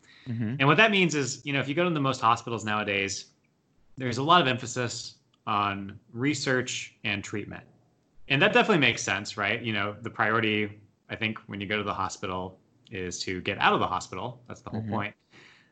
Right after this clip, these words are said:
Speaker 2: Uh, but because of that, sometimes quality of life takes a back seat and the overall patient experience really suffers. Uh, you know, oftentimes kids, um, are some, well, sometimes we're working with kids that are stuck in their rooms for many months,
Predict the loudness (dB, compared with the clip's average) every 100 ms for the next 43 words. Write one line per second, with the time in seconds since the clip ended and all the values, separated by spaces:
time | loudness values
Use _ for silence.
0 | -2 2 4 2 0 -2 0 2 4 2
1 | 0 -4 -4 -4 -2 0 0 0 -2 -4
2 | -10 -6 -4 -4 -6 -6 -8 -8 -12 -10
3 | -8 -8 -2 2 4 4 2 -6 _ _
4 | _ -6 -4 -8 -12 -8 -4 -2 -2 -4
5 | -6 -6 -4 -2 -2 -2 -4 -2 -6 -6
6 | -6 -4 -4 0 2 2 0 0 0 -2
7 | -2 -2 -2 -6 -12 _ _ _ _ _
8 | -12 -6 -4 -4 -6 -2 2 2 0 2
9 | 4 4 4 -8 -20 -8 2 6 8 8
10 | 8 4 4 2 0 -2 -2 -2 -2 -2
11 | -2 -2 -2 -4 -2 -2 2 2 2 0
12 | -8 -10